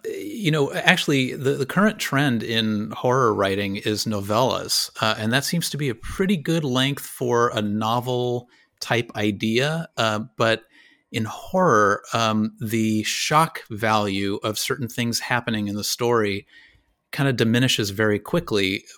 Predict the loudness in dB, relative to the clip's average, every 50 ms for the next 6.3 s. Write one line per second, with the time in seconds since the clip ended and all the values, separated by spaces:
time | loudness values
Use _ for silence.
0 | -6 -4 -4 -4 -2 -2 -2 0 0 0 0 -2 -2 -2 -2 -2 -2 -2 -2 -2
1 | -2 -2 -2 -2 -2 -2 0 0 0 0 -2 -2 -2 -2 -2 -2 0 0 0 -2
2 | -2 -4 -4 -2 0 0 2 0 0 -2 -2 -2 -2 -4 -4 -4 -2 -2 0 -2
3 | -2 -2 -2 -2 -2 -2 -2 -4 -2 -2 -2 0 0 0 -2 -4 -2 -2 -2 -2
4 | -2 -2 -2 0 0 2 0 0 -2 -2 -4 -4 -6 -6 -6 -6 -6 -6 -4 -6
5 | -4 -4 -4 -4 -4 -4 -4 -6 -6 -6 -4 -4 -4 -4 -4 -8 -10 -10 -10 -8
6 | -8 -8 -6 -8 -10 -12